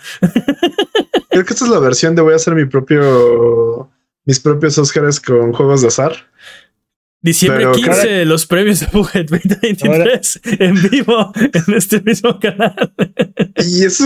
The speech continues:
Speaker 2: exactamente el punto, ¿no? O sea, <clears throat> creo que la visión que tiene Geoff es, es esta: es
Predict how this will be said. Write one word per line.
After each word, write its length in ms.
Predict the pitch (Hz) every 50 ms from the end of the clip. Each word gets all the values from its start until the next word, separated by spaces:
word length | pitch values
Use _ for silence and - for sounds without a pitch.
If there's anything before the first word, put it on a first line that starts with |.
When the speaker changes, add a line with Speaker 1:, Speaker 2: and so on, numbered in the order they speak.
| 277
Speaker 2:
exactamente 300 | - - 349 277 294 339
el 80 | 349 -
punto, 280 | - 349 359 - - 143 135
¿no? 120 | 143 160 175
O 40 | 180
sea, 300 | 175 - 175 180 175 170 165 160 - - 233 285 -
<clears throat> 360 | _ _ _ - - - -
creo 200 | 165 175 190 196
que 120 | 190 -
la 160 | 226 214 208 175
visión 420 | 143 139 123 - - 147 147 156
que 120 | 151 160 151
tiene 580 | - 156 143 143 151 151 143 135 127 123 120 120
Geoff 360 | 120 127 127 131 131 131 -
es, 240 | - 139 135 - -
es 180 | 131 131 -
esta: 380 | - - 120 - - - 117 -
es 440 | 123 131 131 - - - - -